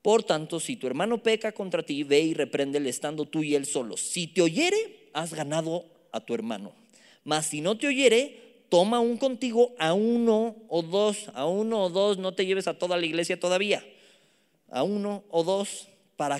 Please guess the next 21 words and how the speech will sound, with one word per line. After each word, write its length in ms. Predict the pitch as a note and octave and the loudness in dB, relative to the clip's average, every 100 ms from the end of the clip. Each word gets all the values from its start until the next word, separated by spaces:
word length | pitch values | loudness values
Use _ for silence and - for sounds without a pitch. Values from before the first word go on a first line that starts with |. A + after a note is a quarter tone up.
| - | 0
que 80 | C#3+ | -2
en 180 | C#3 C#3 | 0 2
boca 280 | F#3 B3 | 4 4
de 100 | A3 | 2
dos 260 | E3+ F3+ G3 | 4 2 2
o 80 | F#3 | -4
tres 260 | E3+ E3 | -2 -2
testigos 640 | - F#3 - E3 D#3 A#3 - _ - | -2 -6 -4 -4 -4 -4 -10 _ -2
conste 500 | E3+ F3 E3+ - E3+ | 0 0 -2 0 -2
toda 340 | - A2 A2+ | -2 -6 -6
palabra". 400 | - C#3+ E3 G#2+ | -4 -2 -2 -2
¿A 20 | |
qué 140 | - D#3 | -6 -2
se 100 | E3 | 0
refiere 320 | D3+ D#3+ C#3+ | 0 0 -2
esto? 220 | - A#2+ - _ _ _ _ _ _ - _ _ _ - | -2 -8 -20 _ _ _ _ _ _ -20 _ _ _ -8
Si 100 | E3 | -6
aquí 220 | D#3+ A#3 | -6 -4
viéramos 420 | A3 G#3+ F#3+ D#3 | 0 0 -2 -2
a 80 | C#3 | -4
alguien 340 | B2 A#2+ A#2+ | -4 -10 -12